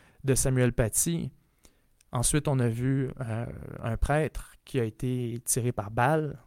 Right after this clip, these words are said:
en fermant son église, une autre attaque à l'intérieur d'une église où là, deux personnes sont mortes,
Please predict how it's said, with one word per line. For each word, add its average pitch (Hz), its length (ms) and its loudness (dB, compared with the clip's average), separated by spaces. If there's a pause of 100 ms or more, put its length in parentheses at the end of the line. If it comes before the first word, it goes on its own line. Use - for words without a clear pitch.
(100)
en 104 300 -12
fermant 117 400 0
son 113 220 0
église, 123 540 -4
une 117 160 -4
autre 127 280 -4
attaque - 640 -4
à 113 120 -4
l'intérieur 139 760 -4
d'une 131 220 -6
église 127 420 -6
où 117 100 -6
là, 127 200 -2
deux 127 280 -2
personnes 139 500 0
sont 110 300 -2
mortes, 151 520 -2